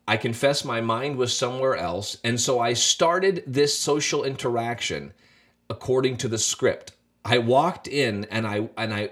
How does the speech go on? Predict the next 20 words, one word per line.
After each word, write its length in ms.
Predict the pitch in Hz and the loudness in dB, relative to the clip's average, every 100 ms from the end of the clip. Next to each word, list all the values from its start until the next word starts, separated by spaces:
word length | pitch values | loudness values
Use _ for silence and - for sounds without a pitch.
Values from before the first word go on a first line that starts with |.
| - | -6
walked 380 | 117 139 - 165 | 2 2 2 -4
up 160 | 147 - | -4 -2
to 80 | |
them 200 | 120 113 | 0 0
and 100 | 110 | 0
I 80 | 107 | -2
shook 300 | 110 143 143 | -2 -2 -2
their 160 | 147 139 | -2 -4
hand 320 | 135 120 104 | -4 -4 -2
and 80 | 101 | -2
I 80 | 98 | -2
said, 180 | 110 | -4
"How 240 | 98 123 127 | -4 -2 -2
are 80 | 131 | 0
you 160 | 127 | -4
doing 300 | 120 117 107 | 2 2 2
today?" 400 | 95 80 73 - _ _ _ _ _ _ _ | -4 -6 -8 -8 _ _ _ _ _ _ _
That's 300 | 127 151 160 | -2 -2 -2
a 40 | |
scripted, 640 | 175 - 240 240 180 147 | -4 2 2 2 -2 -2